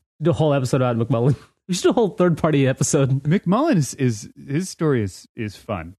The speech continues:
Speaker 2: from a, from a polling perspective, so. So, uh, oh, we just, uh, we just heard from a, a general that supports Trump who said that Trump will accept the results. Former general of the United States.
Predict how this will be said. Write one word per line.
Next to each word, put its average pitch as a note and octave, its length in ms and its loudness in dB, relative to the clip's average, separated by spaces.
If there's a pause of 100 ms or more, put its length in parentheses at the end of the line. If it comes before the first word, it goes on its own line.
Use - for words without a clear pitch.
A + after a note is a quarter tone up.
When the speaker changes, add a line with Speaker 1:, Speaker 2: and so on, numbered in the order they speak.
(140)
Speaker 2:
from G#2+ 140 -10
a, G2 100 -8
from G2+ 220 -10
a F2 60 -10
polling F#2 300 -6
perspective, G2 640 -14
so. G#2 200 -16 (640)
So, C3 400 2
uh, B2 280 2
oh, D#3 80 2
we C#3+ 140 4
just, C#3 320 -8
uh, B2+ 180 0
we A#2+ 60 0
just C#3 220 -8
heard D3 200 0
from A2+ 280 -2
a, F#2+ 340 -4 (180)
a G2+ 300 -4 (960)
general A2 520 0
that F#2 160 -8
supports - 360 -8
Trump G#2+ 340 -8
who G#2+ 60 -6
said G2 220 -8
that G2+ 120 -10
Trump G#2 260 -8
will C3 400 0
accept A2 420 -8
the G2+ 80 -10
results. F2 580 -12 (440)
Former G#2+ 180 -4
general F#2 460 -4
of F2 80 -12
the F#2 60 -10
United E2+ 260 -12
States. G#2 260 -18